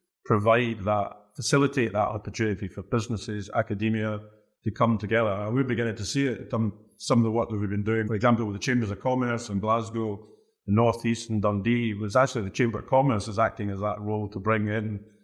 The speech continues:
local businesses, small, medium enterprises, entrepreneurs, as well as some of the bigger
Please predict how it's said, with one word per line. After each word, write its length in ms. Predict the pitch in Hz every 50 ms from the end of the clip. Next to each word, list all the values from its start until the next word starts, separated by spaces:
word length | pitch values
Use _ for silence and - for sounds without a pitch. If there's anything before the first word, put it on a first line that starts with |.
| _ _ _ _ _ _ -
local 320 | 110 113 127 135 127 127 110
businesses, 720 | 90 113 107 104 123 107 98 - 113 110 104 101 98 -
small, 240 | - 123 123 127 117
medium 220 | 117 110 - 98
enterprises, 720 | 104 107 101 101 110 104 - 107 107 107 104 92 104 104 98 - -
entrepreneurs, 720 | 127 123 117 - 101 - 104 104 110 110 113 110 104 95
as 100 | 104 - -
well 120 | 107 104
as 100 | 101 -
some 100 | - 104
of 60 | 98 95
the 80 | 98 90 -
bigger 320 | - 123 113 123 107 101